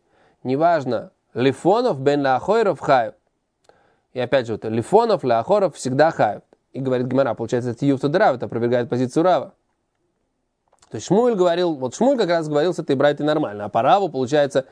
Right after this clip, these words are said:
действительно, падение в яму вперёд-назад, оно <laughs> как раз это и есть пшат в Мишне. Так Рав объясняет Мишну. Но с Брайтой Рав не Шмуль. Так,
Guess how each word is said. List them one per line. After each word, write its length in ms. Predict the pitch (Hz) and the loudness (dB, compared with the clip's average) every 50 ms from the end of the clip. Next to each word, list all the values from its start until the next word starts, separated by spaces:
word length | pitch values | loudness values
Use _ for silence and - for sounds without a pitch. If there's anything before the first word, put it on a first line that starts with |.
| _ _ _ - - _ _ _ | _ _ _ -20 -20 _ _ _
действительно, 240 | - - 147 143 | -10 -4 -2 0
падение 500 | 113 - 127 127 131 143 165 165 160 143 | 2 2 2 2 2 2 2 2 2 0
в 40 | 131 | -2
яму 360 | 120 131 160 156 147 139 123 | 0 0 2 2 2 0 -2
вперёд-назад, 800 | 113 - - 139 139 147 135 - 139 135 139 170 240 277 294 - | -4 -4 -2 0 0 0 0 0 0 0 0 2 0 0 0 -2
оно 260 | - 143 139 156 180 - - - 151 - - - | -2 -2 0 0 0 -2 -2 -8 -14 -14 -14 -14
<laughs> 460 | - 107 92 120 123 107 98 101 107 | -14 -10 -8 -8 -8 -6 -6 -6 -4
как 180 | - 131 117 - | -4 -2 0 2
раз 220 | 151 160 156 - | 2 2 2 0
это 220 | 147 147 143 - 139 | -2 -2 0 0 -2
и 40 | |
есть 260 | 127 135 143 147 147 _ _ _ _ _ _ _ _ _ _ _ | 0 0 0 -2 -4 _ _ _ _ _ _ _ _ _ _ _
пшат 280 | - - - 165 147 - | -4 2 2 2 2 2
в 40 | 147 | -2
Мишне. 440 | 143 135 127 - 143 135 151 196 247 _ _ _ _ _ _ _ _ _ _ _ _ _ _ _ - - - 131 - - 90 104 - | -4 -4 -2 0 0 0 0 0 -4 _ _ _ _ _ _ _ _ _ _ _ _ _ _ _ -20 -16 -14 -14 -12 -12 -8 -2 2
Так 180 | - 143 135 | 2 4 4
Рав 160 | 143 143 135 | 4 2 2
объясняет 340 | 135 131 123 135 131 127 - | 2 0 -2 -2 -2 -2 -2
Мишну. 280 | 131 123 - - 110 101 | -4 -6 -4 -4 -4 -2
Но 340 | 104 110 127 135 127 113 123 | 2 2 2 2 2 -2 -4
с 80 | 123 | 0
Брайтой 380 | 123 151 185 233 269 269 226 202 | 2 4 4 4 2 0 0 0
Рав 180 | 180 170 175 | 0 0 0
не 100 | 185 190 | 0 -2
Шмуль. 380 | 185 - 190 175 139 113 - 101 | -2 0 0 2 2 0 -2 -4
Так, 120 | 101 110 | -10 -14